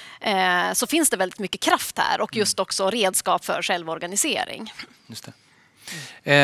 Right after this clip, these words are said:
Speaker 2: jag tänkte så här, vi sn-, jag vill snart få höra lite fler, eh, kommentarer ifrån chatten. Jag, jag vet att det kommer in några, men innan dess så vill jag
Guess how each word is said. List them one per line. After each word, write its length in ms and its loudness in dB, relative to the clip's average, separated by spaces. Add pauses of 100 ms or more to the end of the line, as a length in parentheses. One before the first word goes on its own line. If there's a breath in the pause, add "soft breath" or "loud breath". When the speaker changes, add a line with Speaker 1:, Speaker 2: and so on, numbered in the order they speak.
(140)
Speaker 2:
jag 180 6
tänkte 240 0
så 160 6
här, 80 10
vi 100 2
sn-, 200 -4
jag 120 6
vill 240 2
snart 320 2
få 260 2
höra 300 8
lite 220 0
fler, 540 4
eh, 60 -6
kommentarer 640 4
ifrån 400 -2
chatten. 640 2
Jag, 180 2
jag 200 4
vet 200 2
att 80 -2
det 60 2
kommer 240 -2
in 140 -2
några, 240 4
men 140 0
innan 260 0
dess 160 6
så 80 -2
vill 160 4
jag 240 8